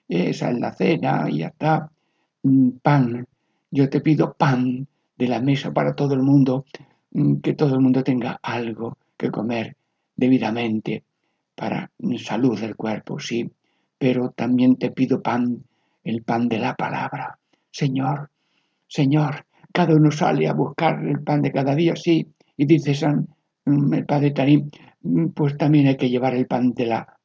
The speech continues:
palabra a las personas y dar doctrina y dar formación y dar educación, y donde a un niño no tenga escuela hay que tener dolor de corazón como lo tiene Dios, cuando Dios en el mundo ve una persona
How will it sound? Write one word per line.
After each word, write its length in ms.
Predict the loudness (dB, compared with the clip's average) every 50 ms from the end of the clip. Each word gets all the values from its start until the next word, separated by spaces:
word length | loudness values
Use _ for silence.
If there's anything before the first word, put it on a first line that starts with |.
| -8 -8
palabra 480 | -6 -6 -6 -6 -6 -6 -6 -6 -8
a 20 | -8
las 120 | -8 -8
personas 480 | -10 -12 -10 -8 -6 -6 -6 -6 -8 -12 -16 -18 -16 -12 -4
y 80 | -4 0
dar 240 | 0 0 0 0
doctrina 720 | 0 -2 -4 -4 -6 -4 -2 -2 -2 -4 -6 -8 -8 -10 _ _ -20 -20 -20 _ -6
y 240 | -2 -2 0 0 2
dar 160 | 2 0 0
formación 720 | 2 0 0 2 2 0 -2 -2 -2 0 0 0 0 -4 -6 -8 -4
y 120 | 0 0 0
dar 160 | 2 0 0
educación, 720 | 0 0 0 0 -4 -4 0 0 0 2 2 0 0 -2 -4 -8 -8 -6 -2 0
y 100 | 2 4
donde 360 | 6 6 6 4 4 2 2
a 80 | 2
un 160 | 4 4 4 6
niño 280 | 6 4 4 4 4
no 120 | 4 2 0
tenga 240 | 0 0 0 0
escuela 540 | -2 -2 0 0 2 2 0 -2 -4 -10 -16 _ _ _
hay 160 | 0 0 0 2
que 140 | 0 -2
tener 420 | 0 0 -2 0 0 0 0 -2 -4 -10 -16 -6 -2
dolor 600 | 2 4 4 4 4 4 4 2 2 0 -2 -6 _ -20 _ _ _ -2
de 180 | 0 0 0
corazón 640 | 2 0 -2 -2 -2 -2 0 0 2 2 0 0 0
como 260 | -2 -4 -4 -2 -2
lo 100 | -2 -2
tiene 240 | -2 -2 -2 -2 -2
Dios, 300 | -2 0 0 -2 -4 -6 _ -20 -20 -16 -6
cuando 380 | -4 -2 0 0 0 -2 -2
Dios 380 | 2 2 2 2 2 -2 -8 -8 0
en 140 | 2 4
el 140 | 4 4 2
mundo 360 | 2 4 4 4 4 2 0
ve 200 | 0 0 -2 -4 -6 -20 -20 -12
una 240 | -2 0 0 0 0
persona 640 | 0 -2 -4 -4 -6 -4 -2 0 0 0 0 -2 -6